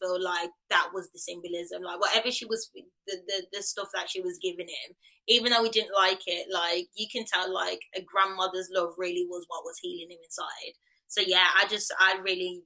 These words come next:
I, yeah, you, I, you know, you just can't praise the film anymore. And I know Claire commented on, like, awards and stuff, but I feel like, um, a film that's really wholesome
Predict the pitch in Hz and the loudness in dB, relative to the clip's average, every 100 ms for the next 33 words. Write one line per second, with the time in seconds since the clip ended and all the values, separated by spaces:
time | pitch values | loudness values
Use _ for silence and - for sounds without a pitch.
0 | - 185 180 175 _ 185 165 165 _ _ | -4 0 0 -4 _ -6 -4 -6 _ _
1 | 196 208 208 - 180 180 _ _ - 226 | -16 -14 -12 -10 -8 -8 _ _ -6 0
2 | 208 208 214 - 202 - - 185 175 - | 0 -2 -10 -2 0 0 0 -2 -2 -10
3 | 180 170 151 151 156 127 - - - - | -10 -8 -12 -12 -14 -14 -16 -20 -16 -2
4 | 202 208 214 214 190 185 202 185 180 185 | 2 4 4 4 0 2 -2 -2 -2 -4
5 | 180 170 170 175 175 175 175 - 170 - | -4 -8 -8 -8 -4 -2 -4 -8 -10 -8
6 | - - - _ _ _ 190 196 202 214 | -8 -8 -12 _ _ _ 4 4 6 4
7 | 190 185 190 - - 208 190 _ _ _ | 4 2 0 -6 -10 -10 -14 _ _ _
8 | - 208 - 247 254 262 208 214 220 220 | -8 -6 2 6 6 6 2 4 2 2
9 | 220 202 202 185 156 175 | 0 -2 -2 -4 -6 -10